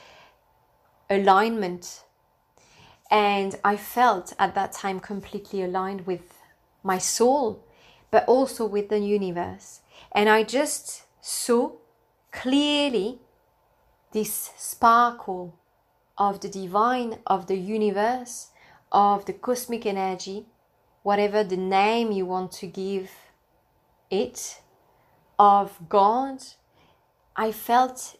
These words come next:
it was in myself, and I felt and saw that it was in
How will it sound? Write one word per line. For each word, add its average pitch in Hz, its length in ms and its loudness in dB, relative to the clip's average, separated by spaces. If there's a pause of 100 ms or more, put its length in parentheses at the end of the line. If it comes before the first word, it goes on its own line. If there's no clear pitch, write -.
it 220 180 -2
was 214 200 2
in 202 240 -4 (500)
myself, 202 800 -6 (300)
and 208 120 0
I 208 100 2
felt 233 600 2
and 202 180 -4
saw 220 560 -4 (220)
that 196 160 2
it 202 140 -2
was 190 240 -6
in 190 200 -10